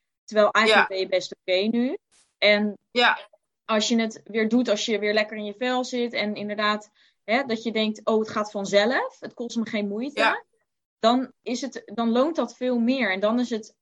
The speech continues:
Speaker 1: ja, veel mooiere manier om het zo te doen. In plaats van dat je jezelf weer, oh, dit moet en dit moet en dit. Want, nou ja,
Speaker 2: Klopt.
Speaker 1: je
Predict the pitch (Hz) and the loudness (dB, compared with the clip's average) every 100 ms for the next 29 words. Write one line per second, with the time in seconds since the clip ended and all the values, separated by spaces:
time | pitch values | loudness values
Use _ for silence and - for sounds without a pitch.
0 | _ - 196 170 - _ - - 247 233 | _ -2 0 -2 -8 _ -20 -12 -6 -4
1 | 226 262 262 220 214 226 226 214 208 - | -2 -2 0 0 0 2 0 -2 -6 -6
2 | 214 214 214 226 226 185 185 196 196 208 | -2 -2 -4 -4 -4 -6 -8 -8 -6 -6
3 | 202 208 202 196 202 208 - _ _ _ | -6 -4 -6 2 2 2 -4 _ _ _
4 | _ 196 - 208 208 214 233 240 220 220 | _ -8 0 4 6 4 0 0 -2 -2
5 | 208 180 233 240 240 220 190 233 233 - | -4 -4 -4 -2 -2 -4 -6 -6 -4 -2
6 | 208 - _ _ - 208 190 180 | -4 -4 _ _ -2 2 2 2